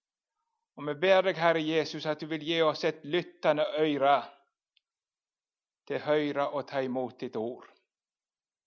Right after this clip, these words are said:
Amen. Ja, Matteus seksten,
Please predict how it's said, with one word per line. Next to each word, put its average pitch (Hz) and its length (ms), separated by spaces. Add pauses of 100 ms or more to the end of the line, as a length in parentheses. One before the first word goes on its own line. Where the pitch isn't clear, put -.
(720)
Amen. 113 460 (4000)
Ja, 156 460 (760)
Matteus 170 800
seksten, 190 720